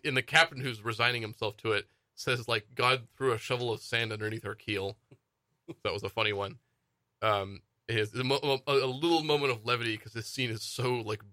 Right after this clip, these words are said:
brutal in, in, in, like, the, what's going on and the stakes. So the ship is, like, it's stuck on the bottom of the ocean. They're running out of air. Like, like, you know, everything is coming apart and water is beginning to leak more and more in all these different compartments. And so the next, like,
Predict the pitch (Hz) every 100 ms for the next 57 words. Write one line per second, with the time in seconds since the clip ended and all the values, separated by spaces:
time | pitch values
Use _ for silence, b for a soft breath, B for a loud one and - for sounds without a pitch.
0 | _ 101 107 117 107 98 104 101 104 -
1 | 107 98 101 101 98 - 107 - 104 -
2 | 101 101 98 98 101 _ _ _ 104 -
3 | - 107 - - _ _ _ - 120 -
4 | 170 170 143 127 110 - 110 - - -
5 | 165 170 143 117 127 131 113 104 117 -
6 | 113 101 101 _ _ 104 123 143 139 127
7 | 104 110 110 101 - _ _ _ _ _
8 | 113 - 131 123 131 123 117 101 - 147
9 | 185 160 - 143 143 127 135 131 113 101
10 | 113 123 123 117 - - 110 120 113 104
11 | 107 113 107 110 120 107 107 107 104 110
12 | 104 117 107 - 101 95 98 101 - 110
13 | 107 110 113 135 - 110 101 -